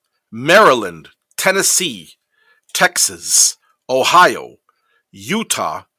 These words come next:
Wisconsin, West Virginia, New Jersey, Montana,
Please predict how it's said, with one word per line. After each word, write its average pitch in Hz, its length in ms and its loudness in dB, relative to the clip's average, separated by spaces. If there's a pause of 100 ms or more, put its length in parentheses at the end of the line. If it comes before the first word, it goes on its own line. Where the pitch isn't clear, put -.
(380)
Wisconsin, 151 1000 0 (480)
West 156 320 0
Virginia, 170 640 -2 (460)
New 131 300 -6
Jersey, 143 640 0 (420)
Montana, 151 840 0